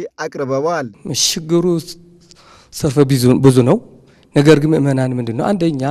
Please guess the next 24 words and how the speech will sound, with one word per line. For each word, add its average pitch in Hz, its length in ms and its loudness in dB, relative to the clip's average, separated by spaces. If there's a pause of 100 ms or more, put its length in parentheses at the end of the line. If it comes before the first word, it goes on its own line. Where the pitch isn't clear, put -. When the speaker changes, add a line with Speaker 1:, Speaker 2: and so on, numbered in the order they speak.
Speaker 2:
መጠለያ 123 440 -2
የሚባል 110 360 -8
ነገር 101 240 -10
አለ። 101 180 -12 (720)
እ፣ 123 100 -2 (420)
ወቅቱ 127 340 -4 (140)
ያው 117 160 -6 (120)
ዘመኑ 113 360 -4
እንግዲህ 147 280 -6
ክረምት 117 280 -6
እየመጣ 107 420 -12
ነው። 113 120 -12 (360)
አባቶችን 139 580 2 (220)
መጠለያ 143 460 -4
የላቸውም። 113 600 -10 (360)
ስለዚህ 160 320 2
ቤት 143 160 2
ያስፈልጋቸዋል። 107 840 -6 (400)
መፍትያም 151 420 4
የላቸውም። 110 560 -4 (720)
መፍትያ 147 280 2
ያስፈልጋል። 107 600 -4 (200)
ቤት 160 220 0
ከሌለ 147 320 2